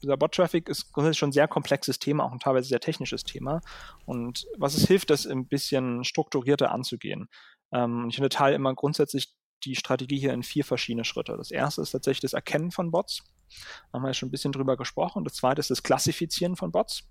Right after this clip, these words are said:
also guter Bot, schlechter Bot, unbekannter Bot. Ja, dann die Reaktion, da gibt es auch verschiedene Möglichkeiten, wie man eben auf Bot-Traffic reagieren sollte und wei-, wann welche Reaktion sinnvoll ist.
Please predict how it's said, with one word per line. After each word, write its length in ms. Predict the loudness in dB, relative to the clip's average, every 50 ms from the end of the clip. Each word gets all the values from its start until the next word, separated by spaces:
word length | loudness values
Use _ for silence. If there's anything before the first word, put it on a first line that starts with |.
| -12
also 340 | -6 -4 -4 -2 -2 -4 -6
guter 340 | -6 -6 -4 2 2 4 4
Bot, 180 | 4 2 2 2
schlechter 340 | 0 -2 -2 0 0 -2
Bot, 340 | 0 2 0 0 -2 -6 -14 _ _ 0
unbekannter 640 | 2 2 4 4 2 2 0 -2 -2 -2 -4 -4
Bot. 300 | -4 -6 -6 -6 -8 -10 -12 -16 -20 -20 -20 -20 -20 -20 -12 -6
Ja, 300 | -4 -2 0 0 -2 -2 -6 -10 -20 -20 -18 -2
dann 220 | 2 2 4 4 4
die 100 | 4 4
Reaktion, 640 | 6 8 8 8 6 4 0 -4 -2 0 2 2 4 2
da 40 | 2
gibt 200 | 0 -2 -6 -4
es 80 | -2 -2
auch 160 | -2 0 0
verschiedene 340 | 0 -2 -2 -2 -2 -2 -2
Möglichkeiten, 560 | -2 -2 -4 -6 -4 -2 -2 -2 -2 -4 -4
wie 100 | -2 0
man 180 | 0 0 0
eben 260 | 0 -2 -2 -2 -2 -4
auf 180 | -6 -6 -4
Bot-Traffic 600 | -4 -4 -4 -2 -2 -4 -4 -2 -4 -8 -6 -4
reagieren 440 | -4 -2 -2 -2 -2 -4 -4 -4 -4
sollte 380 | -2 0 0 0 0 0 -2 -4
und 180 | -6 -6 -4
wei-, 200 | -2 -2 0 -2 0
wann 380 | 2 2 2 4 2 2 2
welche 260 | 4 4 4 2 0
Reaktion 400 | 0 2 0 0 0 -4 -4 -4
sinnvoll 380 | -4 -4 -4 -4 -2 -2 0 0
ist. 200 | -2 -4 -6 -12